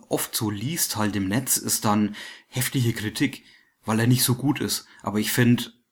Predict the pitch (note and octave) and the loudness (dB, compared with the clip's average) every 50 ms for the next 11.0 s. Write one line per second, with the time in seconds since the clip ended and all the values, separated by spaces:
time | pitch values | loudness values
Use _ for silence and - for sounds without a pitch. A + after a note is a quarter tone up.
0 | _ _ _ _ _ _ _ _ _ _ _ _ - - - - - - - A#2+ | _ _ _ _ _ _ _ _ _ _ _ _ -20 -12 -8 -8 -8 -6 -4 -2
1 | A#2+ - - - - - B2+ - - - - B2 A#2+ C3 - - - B2 C3 - | -2 -2 -2 -4 -4 -2 0 0 0 0 2 2 2 2 2 -2 -4 -2 0 0
2 | - F#3+ D3 - A2 G#2+ G#2 G2 - - - - E2 D#2 E2+ - - - - - | 0 0 0 0 0 -2 -2 -2 -4 -6 -6 -6 -6 -4 -4 -6 -6 -8 -12 -14
3 | - - - A2+ A2+ A#2 A2 A2 A#2+ B2+ A#2+ A2+ C3 C#3 A#2+ - - A#2 B2 C#3+ | -10 -6 -2 0 2 2 2 2 2 2 2 2 2 2 2 0 0 0 2 4
4 | C#3 B2+ C3 C#3 C3+ C3 B2+ A#2+ A#2 - C3+ C#3+ D3 A#2+ A2+ G#2+ G#2 A#2+ A#2 A#2+ | 4 4 4 4 2 2 2 2 2 2 2 2 2 2 0 0 2 2 4 4
5 | A#2+ A#2 A2 C3+ C#3 C3+ C3 A#2+ - - - B2 - - D3+ C3 - - A2 G2+ | 4 4 4 2 0 -2 -2 -4 -4 -2 -2 -2 -2 -2 -4 -4 -2 0 0 0
6 | G#2+ A2 C3 - C3 B2 - A2+ G#2 - A2+ A2 - - G#2 G2+ G#2 - - A2 | 0 2 0 0 0 0 -2 -2 0 0 0 -2 0 0 0 0 0 0 -2 -4
7 | A2+ C3 C3 B2+ B2 A#2 A2+ A2 G#2 G#2 G2+ - B2 A2+ - - A#2+ B2 B2 B2 | -2 -2 -2 -2 -2 -2 0 0 -2 -4 -4 -4 -6 -4 -4 -2 -2 -2 -4 -6
8 | - - - - - - - - A#2 A#2+ B2 D#3 - - B2 B2 - D3+ E3 - | -10 -16 -16 -14 -14 -14 -6 0 2 4 4 2 2 0 -2 0 2 0 0 0
9 | - A#2+ A2 - - - A2 C3 D3+ D#3+ A#2 G2 F#2+ G#2+ B2+ C3 A#2 A2 G#2+ G2+ | 0 -2 0 0 0 0 2 2 2 2 0 0 2 2 2 2 2 2 0 -2
10 | G#2 - - - - - - - - - - - G#2 G#2+ G#2+ G#2+ G#2+ G#2+ G#2 G2+ | -4 -8 -14 -16 -16 -16 -16 -18 -18 -12 -6 -2 0 2 4 4 4 4 4 2